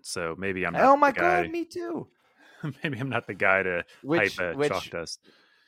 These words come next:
Speaker 2: which Chalk Dust are you taking over Camden, Camden ninety-nine?
Speaker 1: I don't know. None of them. I don't think I have one. I, maybe it's that I don't want a Chalk Dust jam.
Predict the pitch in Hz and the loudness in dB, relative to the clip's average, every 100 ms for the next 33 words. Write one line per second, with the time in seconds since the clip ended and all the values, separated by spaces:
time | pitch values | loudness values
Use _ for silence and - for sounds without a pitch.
0 | _ 131 131 - 143 135 135 120 110 113 | _ -10 -10 -2 0 2 -2 -8 -8 -10
1 | 120 123 104 98 85 87 101 87 85 85 | -8 -8 -8 -10 -10 -10 -12 -12 -12 -14
2 | _ - 90 85 82 80 80 80 78 - | _ -16 -14 -12 -12 -12 -14 -14 -16 -18
3 | - _ - - 120 90 80 95 92 92 | -20 _ -10 -8 -8 -12 -16 -12 -6 -4
4 | 95 92 90 90 - - 98 98 110 135 | -2 -4 -8 -14 -14 -12 -4 0 0 -2
5 | - 104 101 98 - 135 170 - 180 165 | -4 -4 -4 -6 -4 0 0 0 0 0
6 | 120 143 165 104 101 95 95 92 - 117 | 0 0 -2 -2 -2 -2 -6 -8 -6 -2
7 | 123 165 185 175 - 165 156 151 156 147 | 0 0 0 -2 0 0 2 0 0 -2
8 | 151 - 151 - 120 - 101 87 82 82 | -4 -4 -6 -4 -8 -6 -8 -6 -8 -12